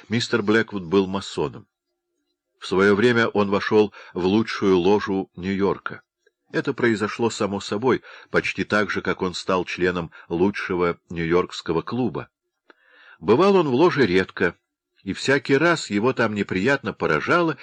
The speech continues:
несоответствие между старинным, торжественным, хоть не очень стройно, много хуже, чем здесь, выполнявшимся обрядом и теми незначительными, прозаическими,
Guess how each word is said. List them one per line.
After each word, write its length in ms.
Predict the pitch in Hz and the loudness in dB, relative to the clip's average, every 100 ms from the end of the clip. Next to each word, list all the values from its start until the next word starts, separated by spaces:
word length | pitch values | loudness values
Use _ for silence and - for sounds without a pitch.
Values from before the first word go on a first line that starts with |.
| - - | -20 -12
несоответствие 960 | 85 80 90 78 82 131 147 - 123 104 | -12 -2 -2 0 0 0 0 -4 -2 -2
между 320 | 87 71 76 | -4 -6 -10
старинным, 720 | - - 82 120 123 82 65 | -8 -2 0 0 -4 -8 -6
торжественным, 880 | 87 - - 139 - 110 87 76 - - - - - | -8 -4 -2 -2 -4 -10 -8 -10 -14 -20 -20 -20 -6
хоть 200 | 90 - | -6 -2
не 120 | 95 | 0
очень 340 | 104 101 101 | 2 0 -4
стройно, 680 | 90 - 90 101 104 78 - _ _ _ | -10 -8 0 2 2 -2 -8 _ _ _
много 420 | 82 90 120 104 | -10 -4 -2 -2
хуже, 360 | 101 - 101 85 | -6 -4 -4 -4
чем 240 | - 82 | -6 -8
здесь, 420 | 71 71 82 - - - - | -6 -2 -2 -2 -14 -20 -6
выполнявшимся 1000 | 87 - 95 95 107 101 - 78 - 85 | -4 0 0 2 0 -2 -6 -8 -2 -2
обрядом 540 | 82 82 120 120 76 - - - | 0 2 0 -2 -6 -8 -18 -6
и 120 | 98 | -4
теми 320 | - 123 117 | 2 2 2
незначительными, 1040 | 107 104 - 92 - - 143 113 87 80 73 | -2 -4 -2 -4 -2 -2 -2 -4 -6 -6 -6
прозаическими, 1160 | - 92 82 95 120 139 - - - 76 71 | 0 0 2 2 2 0 -6 -10 -10 -8 -8